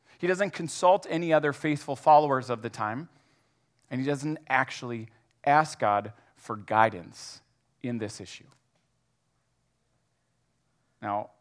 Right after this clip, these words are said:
if you're skeptical or curious about why I went there, just hold that for a moment. I think his prayer does show us some things about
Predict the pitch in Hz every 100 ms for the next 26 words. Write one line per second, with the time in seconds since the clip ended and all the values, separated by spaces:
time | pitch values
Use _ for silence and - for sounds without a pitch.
0 | _ _ 107 - 120 - 127 127 139 143
1 | 160 _ _ _ 123 123 - 123 113 131
2 | - 110 110 104 104 117 117 117 - _
3 | - 117 107 104 113 117 101 - - 120
4 | 113 104 - 101 98 95 110 _ _ _
5 | _ _ _ _ _ _ - 127 131 156
6 | 151 151 - - 139 135 147 165 - _
7 | _ _ _ _ _ _ _ _ _ -
8 | 139 147 - 143 135 139 147 131 139 131
9 | 123 117 113 120